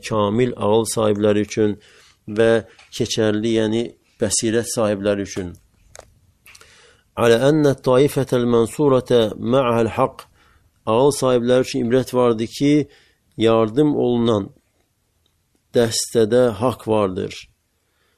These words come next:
"Vəl uxra mubtilə", o birisi tərəf isə batildir. "Və illə fələv nazaran nadiru ilə mücərrədil əsbəbi zahirəti vəl ədədi vəl udədi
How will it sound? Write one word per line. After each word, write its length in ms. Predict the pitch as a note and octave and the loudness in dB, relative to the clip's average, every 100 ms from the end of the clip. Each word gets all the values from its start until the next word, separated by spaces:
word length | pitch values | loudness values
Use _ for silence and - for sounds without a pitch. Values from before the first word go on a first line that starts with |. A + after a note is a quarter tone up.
| _ _ - | _ _ 0
"Vəl 120 | A#2 | 2
uxra 400 | C#3 C#3 D3 C#3 | 2 0 2 2
mubtilə", 580 | C3 C3 A2+ B2 G#2+ G2+ G2 - _ _ | 4 2 0 0 2 2 2 -4 _ _
o 80 | A#2 | -4
birisi 300 | A2+ A#2+ - | -2 -4 -4
tərəf 260 | C3+ B2+ B2 | -2 0 0
isə 220 | - C3 | -2 -2
batildir. 800 | A2+ A#2 G#2 - B2+ G2 F#2 E2 _ _ _ - | 0 2 2 0 -2 0 -2 -4 _ _ _ -6
"Və 100 | A#2+ B2 | 2 4
illə 300 | C3 B2 A2+ G#2+ | 4 4 2 0
fələv 320 | - A#2 A2+ A2+ | -2 0 2 2
nazaran 460 | C3+ C3 B2 A#2+ A#2 | 2 2 2 2 2
nadiru 480 | B2 C3 A#2+ A#2 A#2 | 2 2 0 -2 0
ilə 300 | A#2+ A#2 A2+ G2 _ _ | 0 2 2 0 _ _
mücərrədil 640 | - A2 A2+ C#3+ C#3 B2+ B2 | -2 0 4 4 4 2 0
əsbəbi 540 | A2 G#2 - C3 B2 A2+ | -2 -4 0 2 2 0
zahirəti 640 | G#2+ A2 B2 C3 B2 B2 A2+ | 0 0 2 2 0 0 0
vəl 240 | G#2+ G#2 D#2+ | 2 0 0
ədədi 440 | G#2+ C3 B2+ A#2 | 0 2 2 2
vəl 180 | A2+ G#2+ G2 | 0 0 2
udədi 460 | C#3 C3+ C3 B2 | 2 2 2 2